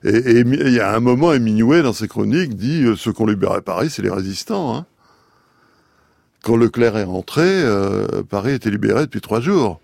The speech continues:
par les résistants. Et le colonel Campbell, c'est, c'est, c'est étrange de, de, de, de savoir ça de la part d'un Américain, dit, « Le meilleur type que j'ai rencontré parmi les Français qui se battaient,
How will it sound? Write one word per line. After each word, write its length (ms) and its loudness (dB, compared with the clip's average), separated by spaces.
par 140 0
les 100 0
résistants. 600 -6
Et 220 4
le 200 2
colonel 440 2
Campbell, 760 0
c'est, 220 -14
c'est, 220 -14
c'est 200 -6
étrange 400 0
de, 100 -2
de, 420 -6
de, 260 -10
de 140 -12
savoir 240 -4
ça 120 2
de 40 -2
la 100 2
part 160 0
d'un 140 0
Américain, 640 0
dit, « 760 -4
Le 80 2
meilleur 360 0
type 220 -2
que 120 -2
j'ai 100 0
rencontré 500 -2
parmi 240 -2
les 100 -2
Français 360 -6
qui 120 -12
se 80 -10
battaient, 420 0